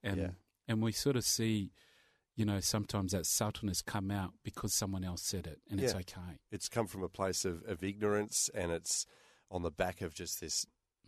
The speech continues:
Speaker 2: this relentless campaign of fear.
Speaker 1: Yeah.
Speaker 2: Yeah.
Speaker 1: So in the work that we do, we gotta go through a process of acknowledging, expressing, and letting go.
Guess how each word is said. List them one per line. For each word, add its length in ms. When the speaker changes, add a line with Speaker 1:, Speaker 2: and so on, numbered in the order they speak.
Speaker 2:
this 220
relentless 840
campaign 460
of 80
fear. 420
Speaker 1:
Yeah. 80
Speaker 2:
Yeah. 100
Speaker 1:
So 240
in 160
the 80
work 300
that 120
we 160
do, 300
we 140
gotta 180
go 180
through 220
a 60
process 380
of 60
acknowledging, 640
expressing, 680
and 160
letting 220
go. 140